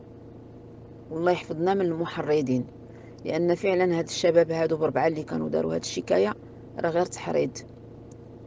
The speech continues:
راه تا هما ما كانوش عارفين، ما جايبينش الخبر لهاد الشكايات. حرضهم واحد الشخص، الله ي-، ياخد فيه الحق، هو اللي داهم هذاك النهار وزيدهم باش داروا هاد الشكايات. الحمد لله راه ما تراجعوا عليهم،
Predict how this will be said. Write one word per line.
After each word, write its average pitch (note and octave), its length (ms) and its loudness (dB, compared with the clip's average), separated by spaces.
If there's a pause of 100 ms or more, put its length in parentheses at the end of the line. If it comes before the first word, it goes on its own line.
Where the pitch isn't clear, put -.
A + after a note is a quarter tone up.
(100)
راه D#3 140 -2
تا F3 160 4
هما F3 160 4
ما G3 100 0
كانوش F#3+ 340 -2
عارفين، F3 360 2
ما F3+ 60 2
جايبينش F3 340 2
الخبر E3 300 -4
لهاد E3 180 -4
الشكايات. - 560 -6 (920)
حرضهم F3 600 2
واحد E3 220 -4
الشخص، - 600 -6 (480)
الله F3+ 180 6
ي-، - 680 2 (1040)
ياخد F3 380 0
فيه D#3+ 180 4
الحق، - 320 -2 (580)
هو G3+ 140 8
اللي F#3 140 4
داهم D#3+ 360 -2
هذاك D#3 260 -2
النهار F3 320 -4 (520)
وزيدهم F3 540 2
باش D#3+ 140 0
داروا D#3+ 240 0
هاد D#3 120 -6
الشكايات. D3+ 600 -10
الحمد - 260 0
لله E3+ 300 2
راه D3+ 120 -2
ما D3+ 100 -2
تراجعوا D3 460 -4
عليهم، D3 360 -4